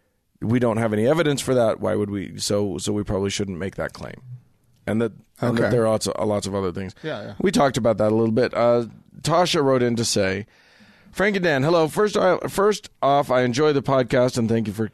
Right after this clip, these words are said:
Speaker 1: continuing to create it. I also wanted to say that I appreciated your response to your caller on episode three fifty-six. I have taken classes and read about criminal psychology for many years,
Speaker 2: Hmm.
Speaker 1: uh, though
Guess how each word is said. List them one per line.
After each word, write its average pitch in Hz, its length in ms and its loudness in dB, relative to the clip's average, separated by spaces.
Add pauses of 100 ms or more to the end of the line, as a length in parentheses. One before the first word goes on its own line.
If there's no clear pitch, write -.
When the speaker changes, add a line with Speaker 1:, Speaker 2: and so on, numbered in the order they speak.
Speaker 1:
continuing 110 540 0
to 95 80 -10
create 117 400 0
it. - 160 -8
I 117 100 2
also 170 300 2
wanted 151 320 2
to 135 80 -2
say 110 220 0
that 110 120 -2
I 117 80 2
appreciated 175 640 2
your 139 100 2
response 170 580 0
to - 120 -4
your 135 140 0
caller 147 560 2
on 123 140 2
episode 123 400 -2
three 120 160 0
fifty-six. 104 680 -4 (640)
I - 80 -2
have 123 140 0
taken 151 320 0
classes 175 540 0
and 120 220 -2
read 147 260 4
about 113 480 0
criminal 113 320 0
psychology 98 580 -2
for 95 180 -4
many 131 220 2
years, 113 460 0 (160)
Speaker 2:
Hmm. 107 160 0 (240)
Speaker 1:
uh, 117 420 2
though 131 460 2